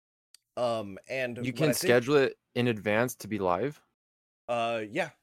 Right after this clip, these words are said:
Speaker 1: W-, with
Speaker 2: Oh, that's pretty
Speaker 1: Restream, I can
Speaker 2: cool.
Speaker 1: upload a file and then have it play that
Speaker 2: Oh,
Speaker 1: file.
Speaker 2: that's
Speaker 1: Uh,
Speaker 2: cool.
Speaker 1: so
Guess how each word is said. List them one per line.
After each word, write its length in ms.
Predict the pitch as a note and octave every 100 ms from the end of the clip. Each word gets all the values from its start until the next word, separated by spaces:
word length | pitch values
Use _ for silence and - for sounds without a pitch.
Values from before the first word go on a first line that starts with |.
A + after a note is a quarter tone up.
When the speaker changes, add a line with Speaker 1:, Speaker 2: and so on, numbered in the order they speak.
| _ _ -
Speaker 1:
W-, 160 | D3+
with 180 | D3 D3+
Speaker 2:
Oh, 80 | G2+
that's 200 | B2 -
pretty 200 | - -
Speaker 1:
Restream, 40 |
I 80 | B2+
can 140 | A2+ F2+
Speaker 2:
cool. 200 | C3 -
Speaker 1:
upload 560 | B2 C3 A#2+ A2+ G2+
a 400 | A2+ A2+ A2 G#2
file 560 | F#2+ - A2 G#2 F#2 E2+ _ _ _ -
and 140 | A#2
then 120 | A2+ G#2
have 200 | A2+ -
it 20 |
play 380 | - D3 C2 G#2
that 220 | G#2 -
Speaker 2:
Oh, 20 |
Speaker 1:
file. 420 | - G2 F2+ E2 - _ _ _ -
Speaker 2:
that's 260 | C4+ D#4 G#3+
Speaker 1:
Uh, 80 |
Speaker 2:
cool. 360 | F4 F#4+ C#4 -
Speaker 1:
so 60 | -